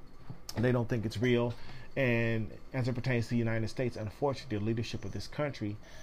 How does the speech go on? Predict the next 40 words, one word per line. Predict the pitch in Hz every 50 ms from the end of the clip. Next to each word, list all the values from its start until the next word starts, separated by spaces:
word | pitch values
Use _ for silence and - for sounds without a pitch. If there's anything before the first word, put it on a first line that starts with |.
| - - - - - - - - - - - - - - -
has | 147 143 123
called | - - 135 123 117
it | 107 101
everything | 123 123 123 127 117 - 120 120 113
from | 104 - 110 98 95
a |
joke | 92 98 - 127 123 127 123 117 -
to | - 123
something | 113 - 131 127 120 127 120
that's | 110 107 -
gonna | - 113 110 107
go | 98 117 113
away | 110 107 107 104 104
quickly. | - - - 143 131 - 127 127 127 123 117 -
And | 123 117 110 110 107 104 95 - - - - - -
after | - 123 123 123 120 117 - - 113 104
we | 113 131
have | 127 123 123 120 -
passed | - 127 120 120 117 120 110 - -
over | - 120 117 117
a | 110 104
hundred | 107 131 135 127 127 120
and | 117 113
fifty | - 135 117 123
thousand | 113 120 120 117 113 110 104 104 101
dead | 110 117 107 113
in | 110 101
this | 104 104 -
country, | - - 131 123 117 - - 127 123 117 113 - - - - - - - - - - - - - - -
it's | 131 123 123 -
far | - 131 123 123
beyond | 110 117 113 113 110 113 110 107
a |
joke | 104 101 117 113 110 110 -
or | 110 107
any | 110 104 104
type | - 113 107 104
of | 101 92 -
hoax. | - 117 104 98 92
There's | - 101 107 107